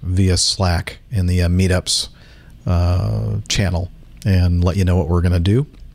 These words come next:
And, uh, let's see, Wednesday I'll be in Louisville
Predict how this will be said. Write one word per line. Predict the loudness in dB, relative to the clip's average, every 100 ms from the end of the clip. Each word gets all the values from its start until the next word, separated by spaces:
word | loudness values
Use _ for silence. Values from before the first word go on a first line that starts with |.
| -20 -20 -20 -20 -14 -8
And, | -2 2 2 2 2 2
uh, | 2 2 2 2 0 -4 -16 -20 -20 -20 -8
let's | -4 -2
see, | 0 0
Wednesday | 2 0 0 0 -2 0
I'll | 0
be | 0 2
in | 2 2 2
Louisville | 2 2 2 0 -2